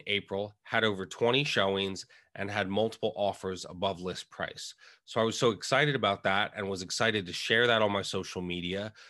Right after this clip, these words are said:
so that people can see that if I list your property, this is what I can do for you. I was so excited about that. I'm excited about the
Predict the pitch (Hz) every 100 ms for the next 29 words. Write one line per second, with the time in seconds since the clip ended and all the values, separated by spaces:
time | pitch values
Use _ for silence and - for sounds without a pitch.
0 | - - - 101 95 - 113 113 101 104
1 | 95 - 160 123 90 90 95 101 107 110
2 | - 107 - 135 147 90 87 90 - 90
3 | 95 92 - 90 82 90 90 82 - 90
4 | 85 76 - _ _ _ - 98 - 110
5 | - - 104 104 98 98 92 101 98 101
6 | - - - _ 98 95 - 101 98 95
7 | 95 - 92 90 82